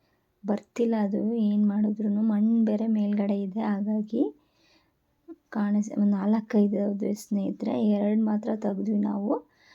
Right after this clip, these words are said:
ಆ, ಇನ್ನೂ, ಇನ್ನೊಂದ್ ಸ್ವಲ್ಪ ಹಾಗೆ ಇದ್ದು ಹುಡ್ರು ತೆಗಿತಾ ಇದ್ರು. So ನಾಯಿ ಬೇರೆ ಪ್ಲೇಸೇ ಸಿಕ್ಕಿಲ್ಲ, ಅದಕ್ಕೆ ಆ ಸಂದಿ ಒಳಗಡೆ ನೋಡಿ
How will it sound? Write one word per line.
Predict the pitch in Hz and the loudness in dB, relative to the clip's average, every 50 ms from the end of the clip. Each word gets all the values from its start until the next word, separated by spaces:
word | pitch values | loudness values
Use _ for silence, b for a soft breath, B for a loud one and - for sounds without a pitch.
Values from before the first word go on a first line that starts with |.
| b b b b _ _ _ | b b b b _ _ _
ಆ, | 220 214 214 214 | -2 0 0 2
ಇನ್ನೂ, | 214 208 202 208 220 226 214 214 | 2 4 4 4 4 4 2 2
ಇನ್ನೊಂದ್ | 214 208 202 202 208 214 220 | 2 2 2 2 2 0 0
ಸ್ವಲ್ಪ | 214 214 208 208 214 196 | 2 0 0 0 0 -2
ಹಾಗೆ | 202 202 196 196 190 214 214 | -2 -2 -2 0 0 0 0
ಇದ್ದು | 202 185 185 - 226 - 226 214 | 0 -2 -4 -4 -2 0 0 0
ಹುಡ್ರು | 208 190 214 240 | 0 -2 -2 -6
ತೆಗಿತಾ | 226 226 233 208 202 202 214 214 214 208 | -6 -6 -4 -4 -2 -2 -2 -2 -4 -4
ಇದ್ರು. | 190 185 190 190 - 220 233 294 294 302 _ _ _ _ _ _ _ _ _ _ _ _ _ _ _ _ _ _ _ _ _ _ _ _ - - | -2 -4 -4 -4 -4 -2 -2 -2 -4 -8 _ _ _ _ _ _ _ _ _ _ _ _ _ _ _ _ _ _ _ _ _ _ _ _ -8 -2
So | 226 220 214 | 0 2 2
ನಾಯಿ | 202 190 196 214 214 220 226 | 2 0 -2 -2 -2 0 0
ಬೇರೆ | 208 196 180 208 208 208 214 214 | -2 0 2 2 2 2 2 0
ಪ್ಲೇಸೇ | 214 220 208 202 208 214 214 226 | -2 -4 -2 0 0 0 0 -2
ಸಿಕ್ಕಿಲ್ಲ, | 220 214 - 214 214 - - 214 220 208 202 | -6 -4 -6 -8 -8 -4 -2 -2 0 0 -2
ಅದಕ್ಕೆ | 202 196 190 208 214 - - - 233 277 311 294 b b b b b b b _ _ _ _ _ _ _ _ _ _ _ _ - | -2 -4 -4 -4 -6 -4 -4 -2 -2 -2 -4 -6 b b b b b b b _ _ _ _ _ _ _ _ _ _ _ _ -4
ಆ | 202 208 214 | -2 0 0
ಸಂದಿ | 208 - 214 208 208 214 220 220 220 | 0 0 0 2 4 4 4 4 4
ಒಳಗಡೆ | 208 202 202 202 202 208 214 220 208 202 196 202 | 2 0 0 0 0 0 0 0 0 0 0 -2
ನೋಡಿ | 202 196 196 185 190 - | -2 -2 -2 -4 -4 -6